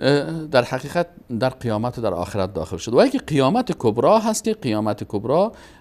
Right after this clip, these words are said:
امو روز است که در او، اه، در آن نخستین تمام مخلوقات،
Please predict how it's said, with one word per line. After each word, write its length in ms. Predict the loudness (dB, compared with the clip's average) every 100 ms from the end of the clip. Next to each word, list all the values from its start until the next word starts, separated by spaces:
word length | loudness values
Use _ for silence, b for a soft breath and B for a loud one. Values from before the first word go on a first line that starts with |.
| -4
امو 380 | -2 0 0 -2
روز 400 | 0 4 4 2
است 120 | -4
که 100 | -2
در 100 | 0
او، 380 | 0 -2 -4 -10 B B -12
اه، 360 | -4 0 2 0
در 220 | 0 2
آن 240 | 2 0 -2
نخستین 800 | -4 -6 -8 -10 -12 -6 -4 -4
تمام 400 | -2 0 2 0
مخلوقات، 500 | -2 -4 0 0